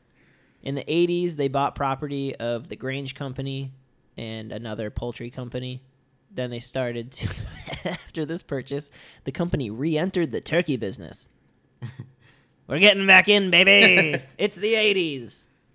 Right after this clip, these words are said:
Speaker 2: I just tried Coke for the first
Speaker 1: The
Speaker 2: time.
Speaker 1: eighties turkeys are back. You know, Ben Franklin won it, the first, the national bird. He thought it should be turkeys. Did you know that?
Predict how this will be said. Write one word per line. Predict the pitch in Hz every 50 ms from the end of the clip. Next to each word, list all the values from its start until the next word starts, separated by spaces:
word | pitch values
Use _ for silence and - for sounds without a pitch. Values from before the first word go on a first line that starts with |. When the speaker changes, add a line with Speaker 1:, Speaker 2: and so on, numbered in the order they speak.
| _ _ _ -
Speaker 2:
I | 123 143
just | 160 190 180 - -
tried | 185 185 185 185 165 135
Coke | - 220 214 - -
for | - 175 175
the | 165 165 139
first | 165 156 143 135 -
Speaker 1:
The | 165
Speaker 2:
time. | 156 151 - 233 233
Speaker 1:
eighties | 226 220 226 226 220 208 -
turkeys | - - - 214 220 214 220 220 208 190
are | 208 202
back. | 180 196 196 180 - - - - - - - - - _ _ _ _ -
You | 151 156
know, | 160 160
Ben | 143 170 175 175
Franklin | 175 - 170 175 180 175 175 156 147 135
won | 135 139 139 135
it, | 131 131 131 - _ _ _ - - - - - _ -
the | 139
first, | 131 - - 151 139 135 127 131 - - - - - _ _ _ -
the | 123 131 120
national | 123 131 131 131 131 - 135 123 113
bird. | 110 131 127 127
He | 127 120
thought | - 127 113 113
it | 120
should | - - 117
be | 101 104
turkeys. | - - 127 120 117 - 90 87 90 - - _ _ _ _ _ _ _ _ _ _ _ _ _ _ _ _ _ _ _ _ -
Did | 135 127
you | 120
know | 127 120 123
that? | 143 156 -